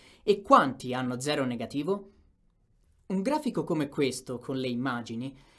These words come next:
è uno dei tanti modi per rappresentare i dati, e le figure rappresentano i dati. Qui, ad esempio, abbiamo la figura di una gocciolina di sangue,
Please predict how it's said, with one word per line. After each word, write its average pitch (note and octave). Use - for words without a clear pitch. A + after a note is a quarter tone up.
è F#3
uno A#3+
dei -
tanti A3+
modi G3+
per E3+
rappresentare D#3+
i C3
dati, G2+
e F#3+
le F#3+
figure F3+
rappresentano C#3
i G#2
dati. G2+
Qui, G#3+
ad C3+
esempio, C3+
abbiamo G3
la G3+
figura A3
di F#3+
una F3
gocciolina G3
di C#3
sangue, G2+